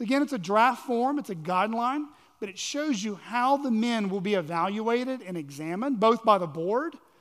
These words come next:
or at me at the initial, but also, uh, how the nomination process would be carried out. Again, if you haven't read it, take plenty of time.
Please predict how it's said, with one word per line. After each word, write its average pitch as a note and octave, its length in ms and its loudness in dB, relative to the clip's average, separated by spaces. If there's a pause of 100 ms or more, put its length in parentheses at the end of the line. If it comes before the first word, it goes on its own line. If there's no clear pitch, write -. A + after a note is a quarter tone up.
(420)
or F#3 280 0 (140)
at F#3 220 -6
me A#3 260 2
at F3 220 -4
the D#3+ 240 -10
initial, D#3 580 -6 (380)
but G3 240 4
also, G3 760 0 (320)
uh, F3 220 -2 (100)
how A3+ 220 2
the F#3+ 100 -2
nomination F#3+ 640 0
process F3 520 -6
would D#3+ 100 -12
be D3+ 120 -10
carried D#3 440 -10 (140)
out. A#2+ 300 -14 (340)
Again, A3+ 240 0
if F#3 80 -6
you G3+ 100 2
haven't G3+ 220 0
read G3 180 4
it, G3 140 -4 (340)
take G#3+ 260 -4
plenty F#3+ 260 -4
of E3 100 -10
time. F3+ 500 -2